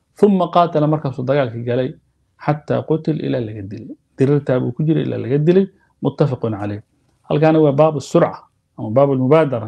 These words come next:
إن لو دق دق خيرك. هم قالوا إن حانس هلي دونا بي-، جنات قلي دونتا.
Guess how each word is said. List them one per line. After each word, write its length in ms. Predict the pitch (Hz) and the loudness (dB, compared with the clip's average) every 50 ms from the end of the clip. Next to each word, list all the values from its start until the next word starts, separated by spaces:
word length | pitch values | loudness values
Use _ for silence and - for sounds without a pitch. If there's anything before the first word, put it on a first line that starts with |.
| - | -4
إن 60 | - 143 | 0 4
لو 100 | 147 165 | 4 4
دق 200 | 175 156 147 131 | 4 4 0 -2
دق 200 | 127 131 127 127 | -2 -4 -6 -4
خيرك. 380 | - 151 147 131 120 - _ _ _ _ _ _ _ _ _ _ _ _ _ _ _ _ _ _ _ _ _ _ _ _ _ - | -2 0 0 0 -2 -6 _ _ _ _ _ _ _ _ _ _ _ _ _ _ _ _ _ _ _ _ _ _ _ _ _ -6
هم 140 | 143 147 147 | -2 -2 -2
قالوا 220 | 143 160 170 160 | -2 -2 -2 -2
إن 160 | 147 139 131 | -4 -4 -2
حانس 400 | 120 165 180 185 160 151 - - - _ _ _ _ - | 0 2 2 2 2 -2 -6 -14 -20 _ _ _ _ -2
هلي 220 | 123 156 185 180 175 | 2 2 2 4 2
دونا 360 | 147 135 147 147 151 156 151 | 0 2 2 4 4 4 4
بي-، 220 | 139 135 131 127 131 123 | 2 0 -4 -6 -4 -2
جنات 280 | 139 156 180 185 175 151 | 0 2 2 2 2 2
قلي 220 | 151 165 156 143 | 0 -2 0 -2
دونتا. 380 | 127 123 123 113 110 - 107 | -2 -4 -6 -8 -10 -12 -14